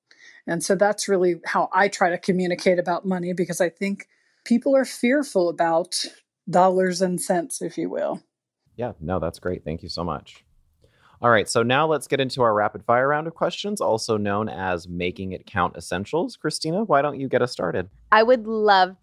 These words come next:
Speaker 3: to. Juan, the first question is for you. How would you recommend, you talked about this earlier about a written agreement. How would you recommend having that when you loan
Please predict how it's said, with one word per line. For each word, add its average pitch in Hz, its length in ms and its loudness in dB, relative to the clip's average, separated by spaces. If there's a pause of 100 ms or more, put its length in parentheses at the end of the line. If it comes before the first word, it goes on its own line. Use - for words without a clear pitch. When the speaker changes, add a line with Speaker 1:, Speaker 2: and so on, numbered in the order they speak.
Speaker 3:
to. 180 400 0 (300)
Juan, 196 360 4
the 247 80 -4
first 294 340 2
question 269 340 0
is 285 140 -4
for 311 120 -4
you. 208 380 4 (320)
How 269 200 4
would 330 160 2
you 320 120 0
recommend, 233 680 2
you 233 160 -4
talked 262 220 2
about 269 140 2
this 262 140 -2
earlier 240 280 4
about 196 180 6
a 180 60 4
written 202 260 0
agreement. 190 580 -2
How 208 240 2
would 247 160 0
you 240 140 -6
recommend 202 880 0 (220)
having 202 440 4
that 170 220 4
when 185 140 -2
you 175 140 0
loan 190 500 0